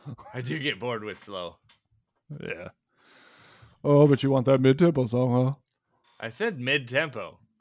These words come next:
Speaker 2: Hey, man, I mean, uh, Manic is pretty mid-tempo for the most part.
Speaker 1: It is. It is.
Speaker 2: Yeah. Not that we'll <laughs> ever play that song live.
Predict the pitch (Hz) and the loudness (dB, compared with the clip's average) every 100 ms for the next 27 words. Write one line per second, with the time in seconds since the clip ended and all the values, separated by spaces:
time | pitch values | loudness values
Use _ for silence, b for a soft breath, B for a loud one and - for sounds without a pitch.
0 | _ _ _ _ _ 196 196 147 151 165 | _ _ _ _ _ -2 2 4 4 2
1 | 165 160 165 165 165 165 160 160 156 151 | 0 0 0 -2 -4 -6 -2 2 4 4
2 | 131 127 165 247 190 - 143 123 113 107 | 0 -2 -2 -4 -8 -8 -6 -4 -4 -6
3 | 104 107 110 107 113 - - 107 107 110 | -8 -8 -8 -8 -10 -12 -12 -12 -8 -8
4 | 120 135 135 135 127 - - 104 87 90 | -6 -6 -8 -10 -16 -20 -14 -12 -10 -8
5 | 127 208 - 98 190 - - - 214 147 | -6 -6 -10 -10 -10 -12 -18 -10 -6 -6
6 | 92 - 113 127 80 - _ _ _ _ | -8 -14 -12 -12 -12 -20 _ _ _ _
7 | _ _ _ _ - 220 - - _ _ | _ _ _ _ -14 -12 -12 -16 _ _
8 | _ _ _ _ _ _ _ _ _ _ | _ _ _ _ _ _ _ _ _ _
9 | _ _ _ _ 123 110 104 104 101 156 | _ _ _ _ -10 -8 -8 -6 0 0
10 | 143 113 151 123 117 160 - 90 87 101 | 0 -2 -2 -2 -2 -4 -6 -14 -14 -12
11 | 92 120 | -8 -8